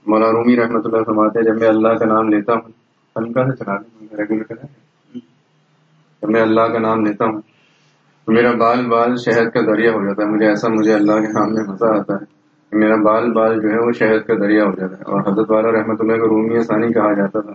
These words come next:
کہا جاتا ہے کہ وہ، وہ بھی ایسے ہی نام لیتے تھے اللہ تعالیٰ کا نام کہ ان کے مزے آ جاتے تھے۔ حضرت والا فرماتے تھے، "اللہ کے نام میں اتنا مزہ، اتنا مزہ ہے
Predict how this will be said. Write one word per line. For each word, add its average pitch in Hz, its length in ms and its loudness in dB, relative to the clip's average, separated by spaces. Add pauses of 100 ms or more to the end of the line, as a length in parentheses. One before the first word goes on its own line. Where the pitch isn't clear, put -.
(760)
کہا 117 200 2
جاتا 110 360 2
ہے 113 120 0
کہ 120 80 -2
وہ، 117 340 4
وہ 107 320 2
بھی 131 160 4
ایسے 117 220 0
ہی 127 40 2
نام 113 220 2
لیتے 107 180 -2
تھے 113 160 0
اللہ 107 160 2
تعالیٰ 107 300 0
کا 107 200 -4
نام 123 140 -10 (640)
کہ - 160 -6
ان 113 180 -2
کے 120 360 -2
مزے 113 240 0
آ 110 80 2
جاتے 98 260 -6
تھے۔ - 200 -12
حضرت 113 100 -2
والا 113 240 2
فرماتے 110 320 -2
تھے، 123 100 2
"اللہ 120 260 2
کے 120 60 0
نام 117 200 0
میں 120 80 2
اتنا 127 180 0
مزہ، 113 320 0
اتنا 113 420 -2
مزہ 101 140 -2
ہے 104 140 -2